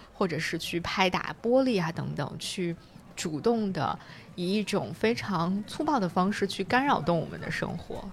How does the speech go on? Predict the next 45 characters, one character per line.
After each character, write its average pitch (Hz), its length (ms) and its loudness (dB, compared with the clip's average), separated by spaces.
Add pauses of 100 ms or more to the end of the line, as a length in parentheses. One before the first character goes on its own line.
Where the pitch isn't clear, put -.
(380)
而 175 180 4
不 226 160 2
是 226 140 4
静 202 180 4
静 170 120 2
地 147 80 2
观 165 240 4
察 175 240 -2
它 165 200 0
们。 95 300 -6
也 180 80 2
许 196 160 -4
我 196 100 0
们 - 120 -10
看 - 200 -2
到 202 140 4
的 165 80 0
东 180 220 -2
西 - 160 -8
并 254 180 -2
不 160 160 -6
是 170 300 -2 (260)
动 247 140 6
物 185 120 4
原 98 220 -4
本 180 160 0
的 - 100 -12
状 - 280 -8
态。 - 260 -6 (680)
所 - 140 0
以 277 160 4
虽 294 180 2
然 285 160 6
还 254 140 2
没 226 140 2
有 247 160 4
正 269 240 4
式 - 160 0
开 214 260 6
始 - 240 0
参 175 260 0
观 185 400 0 (160)
本 165 200 4
土 185 140 -2
区， 165 300 -2